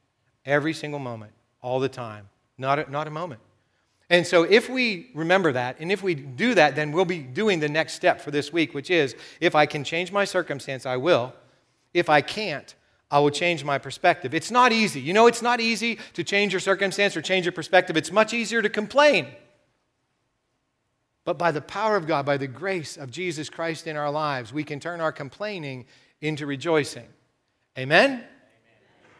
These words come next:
All right. Last night I had to complain that they didn't even say amen at the end. Um, <laughs> okay, so life is hard.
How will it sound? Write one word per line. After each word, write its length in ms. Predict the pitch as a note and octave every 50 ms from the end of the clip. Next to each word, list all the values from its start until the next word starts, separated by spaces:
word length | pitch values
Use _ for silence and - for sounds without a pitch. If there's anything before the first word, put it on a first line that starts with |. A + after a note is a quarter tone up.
| _ _ _ _ _ _ _ _ -
All 180 | F3 G3+ F#3+ D3
right. 380 | C3 C3 D#3 F3+ E3+ C3+ G2+ - - _ _ _ -
Last 240 | - C3+ C#3 B2+ -
night 180 | C#3+ D3 C#3 B2
I 40 | A#2
had 140 | B2+ B2
to 60 | A#2 A2+
complain 400 | - A#2+ A2+ - D3 D3+ D3 C3
that 120 | A#2 G#2
they 100 | - A#2
didn't 180 | A#2+ B2 B2 B2
even 180 | B2 A#2 A2+
say 300 | - - A#2+ A#2 A#2 A2+
amen 260 | A2 A#2+ D3 C#3+ B2
at 120 | A2+ G2+ -
the 60 | A2+
end. 180 | A2 A2 A2 G#2 _ - - - -
Um, 120 | B2+ A2+ - - - - - - - - - - - - - - - C#3+ - - - - - - - - - - - - - - - _ _ _ _ _ _ _ _ _ _ _ _ _ _ _ _ _ -
<laughs> 0 |
okay, 520 | D#3+ F3 F3 - F#3 D#3+ D3 B2+ A#2 G#2+ - -
so 260 | - - - D#3+ D3+ D#3
life 320 | D#3+ F3+ G3+ A#3 A#3 -
is 140 | A3+ G#3 -
hard. 520 | D#3 D#3+ D3+ D3 D3 D#3 F3+ G#3 G3+ G3